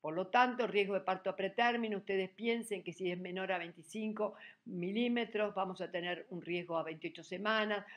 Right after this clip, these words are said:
Cuanto más chico es, si lo vamos midiendo antes de las treinta y dos semanas y vemos que tiene un riesgo de menor de veinte, ya tenemos parto a pretérmino. Si a las treinta y dos semanas o, este, o un poco más,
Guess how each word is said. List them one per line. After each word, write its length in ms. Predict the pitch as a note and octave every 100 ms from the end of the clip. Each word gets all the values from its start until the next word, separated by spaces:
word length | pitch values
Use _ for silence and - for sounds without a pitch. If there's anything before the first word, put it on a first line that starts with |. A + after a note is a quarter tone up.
| -
Cuanto 380 | - F3+ E3+ F#3+
más 300 | G#3 B3+ A3
chico 340 | - G#3+ G#3
es, 320 | G3+ G3 G3 -
si 180 | - F3
lo 100 | E3+
vamos 280 | F#3 G3 F#3+
midiendo 440 | F3 F#3 F#3+ F#3+
antes 240 | F#3+ G3 F3+
de 40 |
las 120 | E3
treinta 260 | E3+ E3+ E3+
y 60 |
dos 160 | E3+ G3
semanas 480 | F#3 F#3+ F3+ F3 C#3+ - - -
y 160 | G3+ F#3+
vemos 360 | G#3 G3 F3+
que 140 | - E3+
tiene 240 | F3+ F3+
un 100 | F3
riesgo 340 | E3 F3 E3 E3
de 240 | D#3+ E3 G#3+ F3 -
menor 340 | F3 D#3+ E3+ E3
de 100 | F3
veinte, 460 | F#3 F#3+ G3 F#3 - _
ya 260 | - G3+ G3
tenemos 360 | F#3 E3 D#3+
parto 280 | E3 E3 E3
a 60 | E3+
pretérmino. 600 | E3+ E3+ G#3 G3+ F#3+ F#3 - -
Si 140 | -
a 40 | G3+
las 140 | G3+
treinta 320 | G#3+ A3 G#3+
y 80 | G#3
dos 180 | A#3 A#3
semanas 500 | G#3 G#3+ G#3+ G3+ F#3+ - _ _ _ -
o, 500 | C#5+ G3+ G3+ F#3+ -
este, 560 | G#3 F3 E3+ F#3 F3 -
o 140 | F3+
un 120 | E3+ E3+
poco 300 | A3 - F#3+
más, 180 | F#3